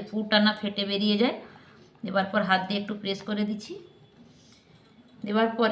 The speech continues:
এই সাইডে একটু জল লাগিয়ে দিলাম। এক সাইডে জল লাগাতে হবে, দু সাইডে জল লাগানোর কোনো প্রয়োজন নেই। তারপর মিষ্টিটাকে এইভাবে হাতে করে তুলে ধরবো। ধরার পর এইভাবে একটা,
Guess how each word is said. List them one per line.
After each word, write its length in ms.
এই 140
সাইডে 240
একটু 240
জল 200
লাগিয়ে 240
দিলাম। 260
এক 120
সাইডে 320
জল 240
লাগাতে 260
হবে, 200
দু 60
সাইডে 280
জল 160
লাগানোর 320
কোনো 140
প্রয়োজন 380
নেই। 100
তারপর 400
মিষ্টিটাকে 480
এইভাবে 240
হাতে 320
করে 180
তুলে 260
ধরবো। 260
ধরার 280
পর 100
এইভাবে 380
একটা, 260